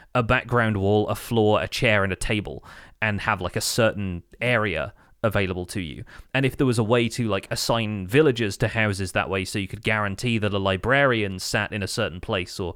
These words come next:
you know, an armor smith went to bed in a certain place, then you could maybe do more with that from an in-, uh, an, an advancement perspective. But I, I don't know for certain how you could incorporate building in,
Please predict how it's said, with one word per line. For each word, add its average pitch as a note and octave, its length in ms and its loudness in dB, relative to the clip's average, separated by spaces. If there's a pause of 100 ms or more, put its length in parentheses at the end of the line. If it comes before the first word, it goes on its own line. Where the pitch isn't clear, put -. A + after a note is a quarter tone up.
(320)
you A2 80 -4
know, G2+ 120 2
an G#2 140 -2
armor B2+ 300 4
smith G#2+ 420 -4
went A2 300 -2
to G#2+ 100 -8
bed G#2+ 400 0
in F#2+ 140 -2
a F#2 40 -4
certain F2+ 360 -4
place, F2+ 280 -8 (380)
then A2 240 2
you G#2 320 -2
could G2+ 320 0 (240)
maybe A#2 400 -2
do G#2+ 220 -2
more G#2 240 0
with F#2+ 160 -4
that E3 260 2
from A2 160 -6
an F#2+ 80 -6
in-, F#2 160 -6 (100)
uh, A2 200 -4
an, F#2+ 240 -4
an A2 100 -4
advancement A2 760 -2
perspective. - 640 -10
But F#2+ 180 -4 (440)
I, A2 260 2
I B2 60 2
don't A#2+ 180 2
know G#2+ 140 0
for G#2+ 100 -4
certain F#2+ 340 0
how G2+ 140 -2
you F#2 180 -2
could F#2 260 -8 (140)
incorporate A#2 640 0
building A#2 380 2
in, F#2 340 -4